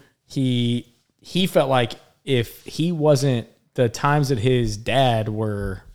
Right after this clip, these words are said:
was, like, happy and not angry or hitting people was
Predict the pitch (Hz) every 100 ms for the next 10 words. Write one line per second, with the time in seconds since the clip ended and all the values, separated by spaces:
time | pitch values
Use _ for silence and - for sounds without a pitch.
0 | _ 113 98 - - - 107 - 131 127
1 | 117 107 120 - 113 107 107 110 117 123
2 | 123 123 113 101 104 - 117 104 98 101
3 | - 151 117 113 101 98 104 101 - -